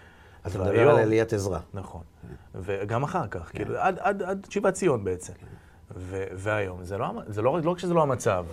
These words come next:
Speaker 2: זה כאילו מראה לך עד כמה אנחנו מאוד קרובים ל-, לרגע הזה, המכונן הזה, שאמור לעשות את השינוי
Speaker 1: אתה
Speaker 2: הגדול.
Speaker 1: צודק לגמרי. הרמב"ן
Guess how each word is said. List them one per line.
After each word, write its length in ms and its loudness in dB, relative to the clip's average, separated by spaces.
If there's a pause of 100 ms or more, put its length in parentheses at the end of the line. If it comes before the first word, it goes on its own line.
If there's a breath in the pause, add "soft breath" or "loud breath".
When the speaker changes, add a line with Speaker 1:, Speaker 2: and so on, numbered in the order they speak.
(160)
Speaker 2:
זה 180 -6
כאילו 500 -2
מראה 380 0
לך 180 2
עד 180 4
כמה 560 2 (120)
אנחנו 300 -4
מאוד 320 0
קרובים 640 2 (1040 loud breath)
ל-, 540 2 (120)
לרגע 500 8
הזה, 300 0
המכונן 840 -2
הזה, 200 -2
שאמור 400 -2
לעשות 180 -4
את 60 -4
השינוי 280 -4
Speaker 1:
אתה 80 0
Speaker 2:
הגדול. 160 -2
Speaker 1:
צודק 200 -2
לגמרי. 360 -4
הרמב"ן 520 -2